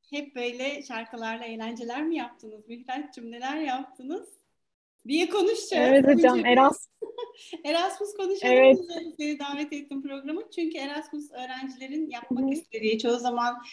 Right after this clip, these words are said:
Speaker 1: bilgisinin olmadığı, bazen korktuğu, e, bir olay. E, sen de çok yeni geldin gerçekten. Hoş geldin. Daha görüşmedik bile. Şu an, e, ekranlarda görüşüyoruz. Ne zaman geldin? Nereye
Speaker 2: Evet
Speaker 1: gittin?
Speaker 2: hocam.
Speaker 1: Neler yaşadın? Bunları konuşalım ama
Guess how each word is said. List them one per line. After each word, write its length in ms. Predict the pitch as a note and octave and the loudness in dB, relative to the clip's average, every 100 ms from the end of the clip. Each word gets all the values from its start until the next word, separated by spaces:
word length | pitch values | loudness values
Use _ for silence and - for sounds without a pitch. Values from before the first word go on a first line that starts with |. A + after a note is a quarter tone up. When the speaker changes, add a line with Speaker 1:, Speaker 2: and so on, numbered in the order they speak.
| - - | -6 2
Speaker 1:
bilgisinin 560 | C4 C4+ C4+ C#4 C4+ | 4 6 4 4 6
olmadığı, 520 | C4+ C4+ B3+ G#3+ A#3 A3+ | 6 6 4 2 2 6
bazen 500 | C4+ D4+ D#4 D#4 D4+ | 6 8 8 6 4
korktuğu, 880 | C4 C4+ - C4+ C4+ C4+ F4 A#3+ | 2 0 -4 2 4 6 4 2
e, 260 | A3+ A3+ A3+ | 2 2 2
bir 280 | B3+ C4 - | -2 -2 0
olay. 520 | A#3+ C4+ G#3+ C4+ G#4 - - _ _ - | 4 4 4 2 0 -6 -20 _ _ -4
E, 260 | G#3+ G#3+ A3 - - | 0 2 0 -2 0
sen 160 | D#4 F4 | 6 8
de 80 | G4 | 8
çok 240 | G#4+ G#4+ | 6 8
yeni 220 | F#4+ A4 | 8 8
geldin 460 | G#4 F4 C#4 D4+ D#4+ | 8 8 8 8 8
gerçekten. 580 | C#4 C#4 B3+ - C4+ C#4 | 8 4 0 0 0 6
Hoş 200 | D#4 D#4+ | 6 6
geldin. 360 | C#4+ C4+ D#4 C#4 | 6 8 8 6
Daha 160 | C#4 | 6
görüşmedik 720 | C#4 C4 D#4+ F4 C#4+ C4 B3 | 4 6 6 6 4 2 0
bile. 180 | B3+ D#4 | -2 -2
Şu 160 | E4+ C#4+ | 0 0
an, 220 | C#4+ C#4 | -2 -4
e, 80 | B3 | -8
ekranlarda 720 | A#3 B3 - A#3+ A#3+ A#3+ A#3+ | -8 -6 -2 0 2 2 2
görüşüyoruz. 680 | A#3 A3 A3+ - A3+ D#4+ - - - - _ | 2 0 2 2 4 4 2 -4 -20 -20 _
Ne 100 | C4+ | 4
zaman 420 | D4 E4+ E4+ E4+ D#4+ | 8 8 8 10 10
geldin? 480 | D#4+ D#4 D4 A#3 | 10 8 6 4
Nereye 300 | A3+ C4 D4 | 4 4 6
Speaker 2:
Evet 100 | - | 6
Speaker 1:
gittin? 260 | D4 A3+ A#3+ | 4 0 2
Speaker 2:
hocam. 160 | - A#3+ | 2 2
Speaker 1:
Neler 300 | A#3+ C4+ D#4 | 2 4 6
yaşadın? 480 | C#4+ - C4 B3+ | 4 2 -2 -4
Bunları 340 | B3 B3+ C#4+ D#4 | -4 0 2 4
konuşalım 460 | C4 C4+ C4 C#4 | 2 0 0 2
ama 280 | G4 D4 G3+ | 4 4 2